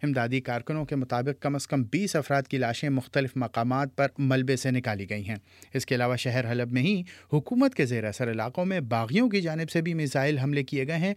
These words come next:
سرکاری ذرائع ابلاغ کے مطابق گزشتہ روز کم از کم چوبیس افراد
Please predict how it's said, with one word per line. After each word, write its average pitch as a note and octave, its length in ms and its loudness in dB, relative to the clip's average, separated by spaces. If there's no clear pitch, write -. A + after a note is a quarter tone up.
سرکاری D3 420 2
ذرائع C#3 280 2
ابلاغ C3 340 2
کے C#3 100 -2
مطابق B2+ 540 0
گزشتہ A#2+ 360 -2
روز C#3+ 300 0
کم C3+ 160 -2
از C3+ 120 -2
کم D3+ 200 -2
چوبیس D3+ 380 -2
افراد B2+ 340 -2